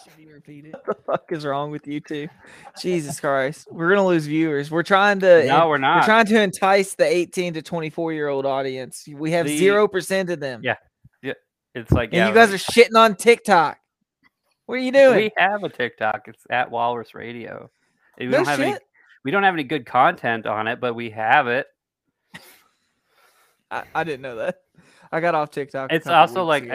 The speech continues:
Speaker 3: it's just my personal TikTok that, like, I converted into the Walrus Radio one. So it's got,
Speaker 2: That
Speaker 3: like,
Speaker 2: makes sense.
Speaker 3: <laughs> it's got some Thanksgiving ones on there. <laughs>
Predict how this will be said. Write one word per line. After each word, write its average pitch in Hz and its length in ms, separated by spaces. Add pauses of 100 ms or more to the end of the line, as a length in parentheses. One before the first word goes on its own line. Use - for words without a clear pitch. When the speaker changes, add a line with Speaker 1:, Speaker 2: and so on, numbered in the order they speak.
(120)
Speaker 3:
it's 120 80
just 143 220
my 151 140
personal 127 500
TikTok 135 640
that, 117 220
like, 107 380
I 110 140
converted 110 640
into 117 200
the 113 100
Walrus 113 400
Radio 120 320
one. 123 220
So 123 160
it's 110 140
got, 120 220
Speaker 2:
That 110 40
Speaker 3:
like, 123 220
Speaker 2:
makes 113 220
sense. 104 360
Speaker 3:
<laughs> - 80
it's - 160
got 160 300
some 151 160
Thanksgiving 120 680
ones 127 220
on 127 220
there. 131 240 (240)
<laughs> - 80